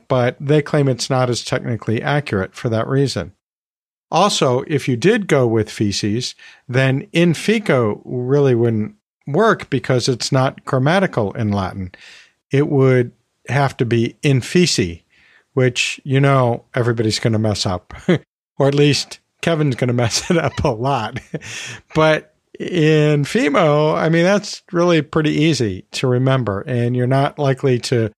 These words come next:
mistakenly add an S at the end or something like that. Now, another question is, why not just use the term ex vivo, which is a currently used term, not used as frequently as in vivo or in vitro, but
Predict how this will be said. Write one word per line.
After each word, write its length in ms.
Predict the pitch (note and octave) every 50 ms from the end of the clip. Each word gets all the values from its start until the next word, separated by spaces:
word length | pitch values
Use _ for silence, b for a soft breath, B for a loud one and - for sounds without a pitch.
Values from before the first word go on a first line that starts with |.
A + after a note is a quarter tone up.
| _ _ _ _ _ _ _
mistakenly 760 | - C3 B2 - - - D#3+ D3 - D#3 D3 C3+ B2+ C3 -
add 180 | - D3+ D3 C#3+
an 140 | C3+ B2 - -
S 240 | - D3 C3+ - -
at 120 | C#3 A2+ -
the 160 | B2+ A#2+ A2+
end 200 | G#2+ G#2+ G#2 G#2
or 60 | G2+
something 380 | - - B2+ A#2 - A#2+ A2 G#2+
like 240 | G2+ G2 G2 F#2+ -
that. 240 | A2 E2+ - - _ B B B B B B B B B B B B
Now, 220 | C#3 C#3+ C#3+ D#3 -
another 320 | E3+ E3 F#3+ A#3+ B3+ G#3+
question 580 | - - E3 C#3 B2 - - - - A#2+ A2+ B2
is, 480 | D3 C3 A#2+ A2+ G#2+ G#2+ A2 A2+ G#2+ - - - _ _
why 200 | C3 C#3+ E3 F3+
not 220 | F#3 F3 E3+ D#3+
just 320 | - E3+ D3+ C3+ - - -
use 220 | D3 C#3 C3 -
the 120 | - C#3
term 380 | A2+ - - C3 B2 A#2 A#2+ B2+ - _
ex 280 | - D#3+ D#3 D#3 - -
vivo, 540 | C3+ A#2 A#2+ A#2 A2 F#2 F#2+ F2 E2+ - - _
which 240 | B2+ A#2+ G#2+ -
is 320 | B2+ A#2+ A#2+ A#2 G#2+ - - _ _ _ _ _ _ _ _ _ _ _ _
a 60 | D#3+
currently 600 | - - - B3+ B3 A3+ A3+ F3+ E3+ D3+ D3+ - - D#3+
used 220 | C#3+ C3+ B2 -
term, 300 | - B2+ G#2 G#2 G#2+ A#2
not 260 | C3+ D3 D#3+ E3 -
used 260 | E3 D3 C#3 C3 -
as 160 | C#3 A#2+ A2 -
frequently 640 | - - F#3 F#3 F#3 E3+ D3+ D3 C#3 B2+ B2 A#2+
as 380 | A#2 A2+ A2 A2 A2 G#2 - - B B B B _ _
in 220 | E3 C#3+ C3+ C3
vivo 300 | B2 B2 A#2+ A2+ A#2 A#2
or 180 | A2+ A2 G#2+ A#2+
in 200 | C#3 C3+ A2+ A2+
vitro, 380 | A#2 G#2 G2+ - - B2+ A#2
but 260 | A2 G#2 B2+ B2 -